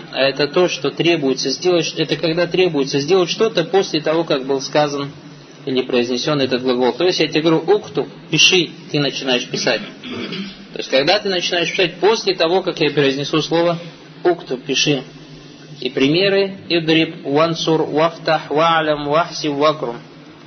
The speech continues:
وقد ذكرنا لك في أول الكتاب هذا التقسيم. То есть в начале книги мы об этом говорили, говорит шейх, о том, что глагол делится на три вещи. وذكرنا لك معه علامات كل قسم.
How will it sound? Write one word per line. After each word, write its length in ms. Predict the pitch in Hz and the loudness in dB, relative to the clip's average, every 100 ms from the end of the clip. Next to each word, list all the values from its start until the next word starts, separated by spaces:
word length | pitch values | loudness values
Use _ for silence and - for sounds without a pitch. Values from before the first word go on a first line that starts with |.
| - - - | -20 -20 -6
وقد 320 | - 127 180 185 | -2 0 2 2
ذكرنا 520 | 202 202 226 214 196 | 2 2 2 2 4
لك 320 | 202 196 175 | 4 2 -2
في 120 | 180 | 2
أول 240 | 180 180 165 | 4 4 2
الكتاب 420 | 160 160 180 175 | 2 0 2 0
هذا 260 | 165 165 156 | 0 0 -2
التقسيم. 640 | 156 147 - 160 156 131 | -2 -2 0 2 2 -2
То 100 | - | -10
есть 100 | - | -8
в 20 | |
начале 340 | 131 - 143 135 | -6 0 0 0
книги 280 | 156 165 | -2 0
мы 120 | 151 131 | 0 0
об 100 | 131 | 0
этом 220 | 143 147 | 0 2
говорили, 420 | 156 165 185 180 | 2 4 2 2
говорит 180 | 170 151 | 0 0
шейх, 240 | - 156 151 | 0 -2 -2
о 80 | 156 | -6
том, 160 | 151 147 | -4 -4
что 240 | - 135 | -2 -2
глагол 380 | 143 139 151 143 | 0 0 2 2
делится 300 | 143 135 143 | 0 0 -2
на 120 | 135 | -2
три 160 | 131 135 | 0 2
вещи. 280 | 131 127 - - - - - | 2 -2 -8 -18 -20 -12 -2
وذكرنا 640 | 143 151 160 196 180 170 | 0 0 0 0 0 2
لك 240 | 170 170 | 2 0
معه 500 | 165 156 160 175 165 | 0 0 0 0 2
علامات 460 | 151 147 151 160 156 - | 2 2 2 0 -2 0
كل 280 | 156 147 | 2 2
قسم. 420 | 147 156 139 123 | 2 0 0 -6